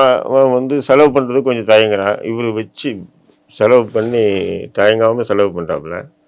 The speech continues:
ஈரோடு கிழக்கு தேர்தலே நீங்க பார்த்திருக்கலாம். அதிகமான வாக்குகள் வாங்குறதுக்கு ஒரு நவீன சூழ்ச்சிகரமான யுக்தியெல்லாம் கைப்பற்றி, பல கோடிகளை செலவு பண்ணி, அமோக வெற்றியை பெற்று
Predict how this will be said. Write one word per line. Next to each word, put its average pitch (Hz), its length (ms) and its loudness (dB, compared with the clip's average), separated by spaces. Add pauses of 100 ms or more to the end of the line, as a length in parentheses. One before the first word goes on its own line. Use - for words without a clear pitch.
(480)
ஈரோடு 123 380 4
கிழக்கு 123 440 0
தேர்தலே 113 400 0
நீங்க 95 360 -4
பார்த்திருக்கலாம். 80 440 -10 (1300)
அதிகமான 117 580 0
வாக்குகள் 110 460 2
வாங்குறதுக்கு 104 640 -4
ஒரு 98 160 -2
நவீன 110 460 0 (920)
சூழ்ச்சிகரமான 127 920 2
யுக்தியெல்லாம் 110 640 0
கைப்பற்றி, 98 760 -4 (800)
பல 101 260 2
கோடிகளை 113 420 2
செலவு 95 380 -4
பண்ணி, 92 360 -8 (120)
அமோக 117 760 -2
வெற்றியை 107 420 -4
பெற்று 95 760 -8